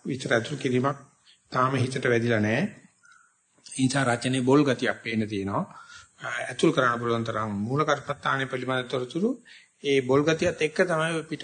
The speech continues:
බා-, බාහිර හිතවිලි එන්නේ, ඇවිල්ලා ඒව කරදර කරන්නේ. ඒ ඔක්කොටම හේතුව ගරු කටයුතු මූල කර්මස්ථානට ගරු නොකළොත්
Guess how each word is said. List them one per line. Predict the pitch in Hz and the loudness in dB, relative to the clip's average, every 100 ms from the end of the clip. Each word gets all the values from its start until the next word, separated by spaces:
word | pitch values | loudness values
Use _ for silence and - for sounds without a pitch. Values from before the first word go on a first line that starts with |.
| 139 | -4
බා-, | - 123 120 | 0 0 2
බාහිර | 123 131 127 | 2 2 0
හිතවිලි | 120 123 113 113 113 | -2 -4 -2 2 4
එන්නේ, | 131 147 143 139 143 - - - | 4 2 2 0 -4 -12 -20 -10
ඇවිල්ලා | - 120 120 120 | -4 0 2 2
ඒව | 117 | 2
කරදර | 107 123 139 143 | 2 0 2 2
කරන්නේ. | 135 139 135 131 131 131 - - | 2 0 0 -2 -2 -2 -6 -6
ඒ | 123 | -2
ඔක්කොටම | 120 120 - 160 196 190 | -2 -2 0 2 4 2
හේතුව | 127 139 127 123 127 208 - - _ _ - | 2 2 2 2 0 -2 -6 -20 _ _ -4
ගරු | 127 | -2
කටයුතු | 143 147 156 143 156 | 0 0 0 0 -2
මූල | 139 131 139 | -4 -6 -4
කර්මස්ථානට | 143 143 139 - 143 139 127 | -4 -4 -6 -2 0 0 0
ගරු | 123 123 | 2 4
නොකළොත් | 117 120 165 196 | 4 4 2 2